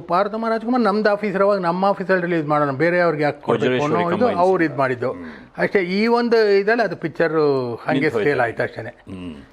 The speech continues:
Speaker 1: ಡಿಸ್ಟ್ರಿಬ್ಯೂಷನ್ ನಮ್ಮಲ್ಲೇ ಆಗ್ಬೇಕು ಅಂತ ಅವ್ರು ಮಾಡಿದ್ದಕ್ಕೆ
Speaker 2: ಹ್ಮ್.
Speaker 1: ಅದು ಪಿಕ್ಚರ್ ಕ್ಯಾನ್ಸಲ್ ಆಯ್ತು ಅಷ್ಟೇ. ಇಲ್ಲದೆ ಹೋಗಿದ್ರೆ ಅದು ಪಿಕ್ಚರ್ ಇಷ್ಟೊತ್ತಿಗೆ ರಿಲೀಸ್ ಆಗಿ ಹಳೇದಾಗ್ಬಿಟ್ಟಿರೋದು.
Speaker 2: ಹೌದು, ಯಾಕಂದ್ರೆ ನೀವು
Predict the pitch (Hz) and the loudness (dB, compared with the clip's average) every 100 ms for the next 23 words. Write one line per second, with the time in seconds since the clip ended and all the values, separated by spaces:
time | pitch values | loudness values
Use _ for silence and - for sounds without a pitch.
0 | - 147 165 185 202 214 214 214 208 180 | -10 -4 -2 0 0 0 0 0 0 0
1 | 180 190 196 208 180 165 185 185 175 180 | 0 0 2 2 0 -2 -6 -4 -2 0
2 | 170 143 147 165 170 151 175 - 196 131 | 0 0 0 2 0 -2 -4 0 0 -2
3 | - 104 92 80 - 214 - 202 208 202 | -6 -12 -12 -12 -4 -2 -2 0 0 0
4 | 185 160 165 143 135 127 131 131 156 185 | -2 -2 2 0 0 -2 -4 -4 -2 2
5 | 214 214 214 220 202 147 160 185 160 151 | 2 2 0 0 0 -4 -2 0 0 0
6 | 165 151 147 165 190 190 135 151 175 165 | -2 -2 0 2 2 2 0 0 2 0
7 | 131 120 110 104 - - 107 76 - - | -2 -10 -10 -12 -10 -4 -4 -4 -8 -6
8 | 147 160 160 135 160 165 123 147 | -2 0 0 0 0 0 0 -2